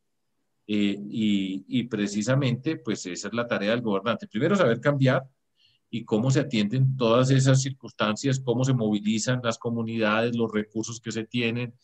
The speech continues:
la articulación necesaria que ha sido muy débil a mi mo-, a mi modo de ver, con las gobernaciones y con el gobierno nacional para articularse sobre el territorio, que es un problema en-,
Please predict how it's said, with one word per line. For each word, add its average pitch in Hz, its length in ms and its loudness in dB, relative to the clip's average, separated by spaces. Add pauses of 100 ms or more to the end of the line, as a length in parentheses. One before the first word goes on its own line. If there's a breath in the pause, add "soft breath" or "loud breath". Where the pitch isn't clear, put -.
(280 soft breath)
la 120 160 0
articulación 117 760 -2
necesaria 120 460 -2
que 123 100 -4
ha 113 40 -4
sido 123 180 -4
muy 123 160 -4
débil 120 340 0
a 107 60 0
mi 98 140 -4
mo-, 98 260 -10
a 101 60 -14
mi 101 140 -6
modo 107 300 0
de 104 80 2
ver, 110 220 0 (400 soft breath)
con 117 140 0
las 107 140 4
gobernaciones 107 880 2 (100)
y 127 160 -2
con 107 460 0
el 117 100 -2
gobierno 107 460 2
nacional 104 500 -2
para 113 200 2
articularse 104 600 -4
sobre 107 220 0
el 101 80 -4
territorio, 131 440 0
que 123 100 -6
es 98 60 -8
un 110 100 -12
problema 117 360 -2
en-, 117 160 -6